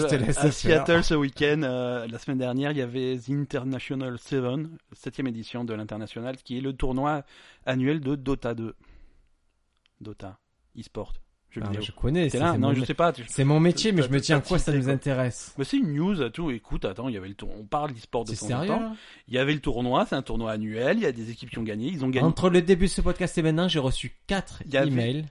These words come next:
Speaker 2: Oui, mais nos, nos questionneurs ne les reçoivent pas.
Speaker 1: J'ai reçu
Speaker 2: Il
Speaker 1: quatre
Speaker 2: faut les
Speaker 1: emails.
Speaker 2: informer.
Speaker 1: Mais, mais laisse-moi finir ma phrase. J'ai reçu quatre emails pour me demander de parler des jeux Activision, pour me demander de parler des jeux Blizzard. Est-ce que j'en parle en ligne ? Non, parce que je sais que nos questionneurs, ils sont pas aussi
Speaker 2: Mais
Speaker 1: pointus que
Speaker 2: justement,
Speaker 1: ça. Ils savent même pas ce que c'est Dota.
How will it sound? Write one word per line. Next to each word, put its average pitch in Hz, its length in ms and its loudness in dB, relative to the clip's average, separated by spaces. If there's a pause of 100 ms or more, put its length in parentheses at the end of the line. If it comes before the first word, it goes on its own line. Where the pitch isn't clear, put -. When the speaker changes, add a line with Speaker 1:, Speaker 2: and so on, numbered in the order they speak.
Speaker 2:
Oui, 240 180 4
mais 185 140 2
nos, 175 220 2
nos 147 180 2
questionneurs 156 480 -2
ne 220 60 -2
les 208 80 -4
reçoivent 262 380 -6
pas. 226 300 -10 (160)
Speaker 1:
J'ai - 140 0
reçu 143 280 4
Speaker 2:
Il 123 80 -6
Speaker 1:
quatre 180 200 -2
Speaker 2:
faut 170 100 4
les 151 80 4
Speaker 1:
emails. 202 120 4
Speaker 2:
informer. 214 440 0
Speaker 1:
Mais, 113 100 -2
mais 107 180 -4
laisse-moi 101 300 -10
finir 131 260 -6
ma 185 140 -8
phrase. 294 260 -6
J'ai 160 60 -2
reçu 143 220 -6
quatre 175 260 -4
emails 135 240 0
pour 127 140 0
me 120 100 -2
demander 123 400 -2
de 117 120 -4
parler 110 280 2
des 107 120 -6
jeux 110 120 -4
Activision, 113 480 -4
pour 107 140 -8
me 120 180 -6
demander 117 300 -6
de 113 60 -10
parler 110 360 -8
des 113 120 -10
jeux 117 140 -10
Blizzard. 117 500 -4 (320)
Est-ce 156 200 0
que 180 120 4
j'en 143 200 4
parle 127 300 6
en 110 140 6
ligne ? 104 400 6
Non, 135 340 2 (300)
parce 120 120 -2
que 123 80 -2
je 117 120 0
sais 151 160 -4
que 135 40 -6
nos 123 80 -4
questionneurs, 131 540 -2
ils 127 60 -4
sont 117 160 -2
pas - 160 2
aussi - 240 -2
Speaker 2:
Mais - 60 -8
Speaker 1:
pointus 131 200 -2
que 175 60 -4
Speaker 2:
justement, 185 220 4
Speaker 1:
ça. - 40 8
Ils - 40 2
savent 175 180 4
même 202 100 4
pas 208 120 8
ce - 40 0
que 196 60 2
c'est 185 160 2
Dota. 160 420 0